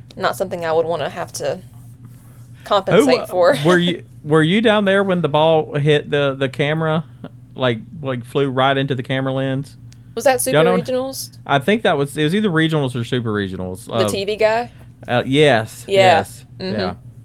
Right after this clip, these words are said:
Speaker 2: They, like, showed that on, like, W D A M where the ball coming slow motion at 'em.
Speaker 1: <laughs>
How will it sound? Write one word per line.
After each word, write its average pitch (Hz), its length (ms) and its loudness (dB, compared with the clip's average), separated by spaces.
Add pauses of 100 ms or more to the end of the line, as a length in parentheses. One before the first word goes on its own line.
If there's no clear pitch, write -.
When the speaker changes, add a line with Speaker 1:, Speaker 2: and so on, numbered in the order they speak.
(500)
Speaker 2:
They, 123 100 0
like, 135 160 0
showed 131 220 2
that 123 160 2
on, 120 100 0
like, 110 160 -2
W 113 260 -2
D 107 120 -2
A 110 180 2
M 107 80 0
where 107 100 -4
the 101 120 -6
ball 107 260 0
coming 107 260 -6
slow 110 240 0
motion 110 420 -6
at 113 160 -4
'em. 113 140 -4 (460)
Speaker 1:
<laughs> 269 80 -6